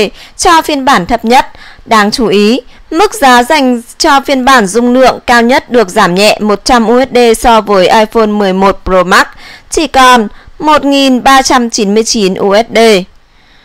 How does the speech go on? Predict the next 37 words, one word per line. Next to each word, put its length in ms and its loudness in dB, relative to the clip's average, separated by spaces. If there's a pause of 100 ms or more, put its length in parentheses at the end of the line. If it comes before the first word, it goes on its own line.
(300)
Theo 140 2
thông 200 -2
tin 320 -2
từ 300 0
Apple, 600 2
hãng 400 -2
sẽ 280 -2
cho 240 0
ra 200 2
mở 280 0
đặt 260 0
trước 320 -2
từ 140 2
ngày 220 0
mười 200 -2
sáu 280 0
tháng 260 -4
mười 280 2 (360)
và 240 2
thiết 220 -4
bị 200 -2
về 180 -2
tay 200 2
người 240 2
dùng 300 0
vào 160 2
ngày 260 0
hai 200 0
mươi 120 0
ba 220 2
tháng 280 -2
mười 220 2
đối 200 0
với 220 -2
iPhone 360 0
mười 280 0
hai 380 0